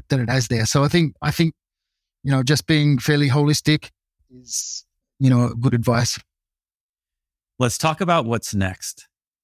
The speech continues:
Speaker 2: So based on current popular T V shows and movies, let's put our predictive hats on. Steve, what do you think the destinations are that are gonna be trending next?
Speaker 1: Yeah, there's still the, the nature aspect that we've seen post-covid.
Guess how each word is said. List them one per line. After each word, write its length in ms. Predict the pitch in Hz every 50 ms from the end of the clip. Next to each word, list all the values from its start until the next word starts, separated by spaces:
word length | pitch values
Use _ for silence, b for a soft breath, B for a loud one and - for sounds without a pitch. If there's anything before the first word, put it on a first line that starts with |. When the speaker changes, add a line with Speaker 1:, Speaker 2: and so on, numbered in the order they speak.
| _ _ _ _ _ _
Speaker 2:
So 300 | - - - 147 135 123 101
based 400 | 92 135 127 143 147 - - 165
on 180 | 147 135 117
current 480 | - - - - 131 123 120 117 92 -
popular 400 | - 123 110 104 - - 104 98
T 180 | - - 113
V 160 | 104 101 104 98
shows 380 | 92 - - 107 98 98 90
and 160 | 104 95 92
movies, 640 | 92 95 95 85 92 85 85 85 - - - - _ _ _ _ _ _ _ _ _ _ _ -
let's 140 | 110 -
put 140 | - - 127
our 140 | 123 113 107
predictive 460 | - - 113 101 101 - - 98 90
hats 300 | 107 101 87 90 - -
on. 320 | 92 85 82 82 87 85 - _ _ _ _ _ _ _ _ _ _ _
Steve, 440 | - - - - 127 120 113 98 - -
what 180 | 117 110 127 139
do 60 | 160
you 100 | 180 175
think 360 | - - - 143 120 107 -
the 80 | - 101
destinations 760 | 92 101 98 95 - - 101 92 92 90 - - 92 87 90
are 160 | 85 82 87
that 100 | 85 87
are 60 | 87
gonna 120 | 90 92
be 120 | 90 92 82
trending 400 | - - 104 90 90 101 90 85
next? 400 | 80 78 - - - - - _ _ _ _ _ _ _ _ _ _ _ _ _ 175
Speaker 1:
Yeah, 180 | 170 180 170
there's 160 | 151 160 147
still 160 | - - 202 180
the, 260 | 160 160 151 143 - -
the 120 | 151 151
nature 340 | 143 147 156 165 156 - 165
aspect 420 | 160 156 - - - 165 165 - -
that 80 | 160
we've 160 | 143 147 131
seen 320 | - - 156 156 156 147 131 - - _ _ -
post-covid. 680 | 147 151 143 - - - 156 156 151 151 165 151 -